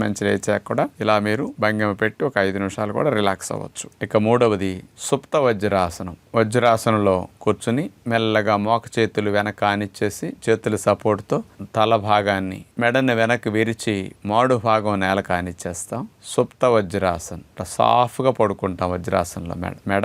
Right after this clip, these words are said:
అట్లా విరకపోయినా సాఫ్ట్గా అయినా పడుకోండొచ్చు, లేదా అలా అయినా మీరు పెట్టొచ్చు. చేతులు అట్లా వెనక్కి పెట్టుండొచ్చు, లేదా చేతులను కూడా తొడల మీద పెట్టుకుని హాయిగా చాపేసుకుని అయినా పడుకోవచ్చు. సయాటిక్ నర్వ్ బాగా స్ట్రెచ్ చేయడానికి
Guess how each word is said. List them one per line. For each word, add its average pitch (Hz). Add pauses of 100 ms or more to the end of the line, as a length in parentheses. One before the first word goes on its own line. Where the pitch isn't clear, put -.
అట్లా 120 (100)
విరకపోయినా 123 (340)
సాఫ్ట్గా 110
అయినా 131 (100)
పడుకోండొచ్చు, 98 (280)
లేదా 101
అలా 98
అయినా 120 (220)
మీరు 95
పెట్టొచ్చు. - (200)
చేతులు 104
అట్లా 104
వెనక్కి 98
పెట్టుండొచ్చు, 107 (120)
లేదా 117 (120)
చేతులను 104
కూడా 123 (200)
తొడల 101 (100)
మీద 92
పెట్టుకుని 95
హాయిగా 98
చాపేసుకుని 95
అయినా 92
పడుకోవచ్చు. 90 (260)
సయాటిక్ 113
నర్వ్ 101
బాగా 98
స్ట్రెచ్ 110
చేయడానికి 92